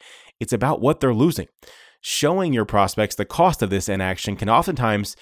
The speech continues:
be more effective than anything else. How much is it costing them to maintain the status quo? How can your product or service make their life easier? How can your offering keep them from being embarrassed in their next meeting with their boss?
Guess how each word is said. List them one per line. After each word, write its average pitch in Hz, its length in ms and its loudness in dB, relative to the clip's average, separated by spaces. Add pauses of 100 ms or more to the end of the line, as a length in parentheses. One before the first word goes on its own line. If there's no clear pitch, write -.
(300)
be 139 180 2
more 180 260 2
effective 104 580 -2
than 104 140 0
anything 110 380 4
else. - 400 -2 (380)
How - 180 -4
much 220 240 -2
is 147 120 -4
it 160 140 -2
costing 143 460 0
them 95 180 -2
to 110 120 0
maintain 110 760 0
the 98 80 -4
status 98 320 0
quo? 120 420 2 (440)
How 101 180 0
can 151 220 -2
your 143 100 4
product 135 400 2
or 135 80 -2
service 131 400 -2
make 120 220 -2
their 127 160 4
life 127 260 2
easier? 139 480 -4 (920)
How 135 200 -2
can 165 200 -2
your 156 160 4
offering 123 440 2
keep 131 220 0
them 131 120 -4
from 120 180 -4
being 131 160 2
embarrassed 117 640 -2
in 101 120 -8
their 104 120 -2
next 101 240 -2
meeting 101 280 0
with 92 120 -4
their 95 180 0
boss? 87 480 -2